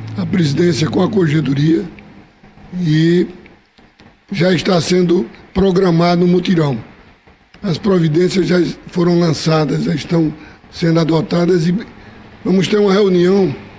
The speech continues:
com a Defensoria Pública, a O A B, o Ministério Público, a Polícia Militar, entendeu? E todos aqueles que,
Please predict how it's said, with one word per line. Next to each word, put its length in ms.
com 460
a 140
Defensoria 640
Pública, 500
a 120
O 160
A 80
B, 440
o 60
Ministério 540
Público, 520
a 200
Polícia 420
Militar, 720
entendeu? 640
E 180
todos 380
aqueles 540
que, 440